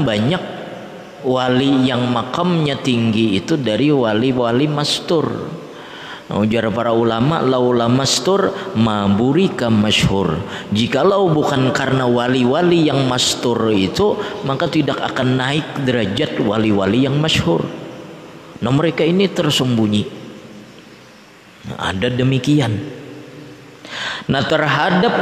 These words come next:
wali Allah yang terkenal atau yang masyhur,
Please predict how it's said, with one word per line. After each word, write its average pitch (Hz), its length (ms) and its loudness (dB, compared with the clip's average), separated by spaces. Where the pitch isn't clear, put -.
wali 175 240 2
Allah 175 480 2
yang 143 400 2
terkenal 131 800 2
atau 117 480 0
yang 107 240 4
masyhur, 107 720 2